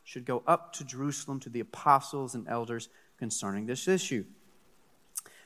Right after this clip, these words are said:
Therefore, being sent on their way by the church, they were passing through both Phoenicia and Samaria, describing in detail the conversion of the Gentiles and were bringing a great joy to everybody.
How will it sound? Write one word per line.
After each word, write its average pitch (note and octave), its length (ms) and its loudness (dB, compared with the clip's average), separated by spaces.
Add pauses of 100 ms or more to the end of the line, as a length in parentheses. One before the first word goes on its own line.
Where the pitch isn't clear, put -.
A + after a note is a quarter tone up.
Therefore, E3 340 6
being D3 220 2
sent F3+ 280 0
on C3+ 140 0
their B2+ 100 0
way C3+ 200 4
by B2+ 120 2
the A2 80 -4
church, F#3 280 -2
they C#3+ 80 -6
were B2 80 -2
passing C#3+ 460 2
through D#3 160 -4
both A#2 220 -6
Phoenicia D3+ 580 -4 (280)
and A2 140 -8
Samaria, C#3+ 560 2
describing C3+ 560 4
in A2+ 140 -6
detail D#3+ 460 0
the B2 120 -2
conversion D3 580 0
of C#3 80 -6
the C3 80 -4
Gentiles C3+ 800 2 (420)
and A#2+ 120 -4
were A2+ 100 -2
bringing D3 380 2
a A2+ 80 -4
great E3+ 380 -2
joy C3+ 340 0
to - 140 -4
everybody. - 600 -2